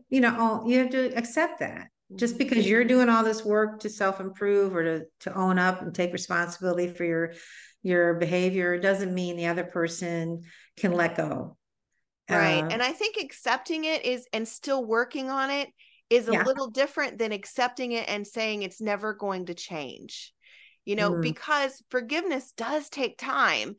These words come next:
Speaker 2: And there's a lot of things to work through when you have been so wounded that person has to unpack all of those issues too. Just like, you know, you're encouraging the person who has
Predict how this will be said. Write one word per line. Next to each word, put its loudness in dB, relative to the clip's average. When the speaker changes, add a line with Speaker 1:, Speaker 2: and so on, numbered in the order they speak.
Speaker 2:
And 2
there's 0
a -4
lot 4
of -4
things -6
to -8
work -4
through -4
when -4
you -6
have -4
been -4
so 0
wounded -4
that 4
person -4
has -2
to -2
unpack -2
all 0
of -8
those -4
issues -6
too. 0
Just 0
like, 0
you -6
know, -2
you're 0
encouraging -2
the -6
person -6
who -4
has 0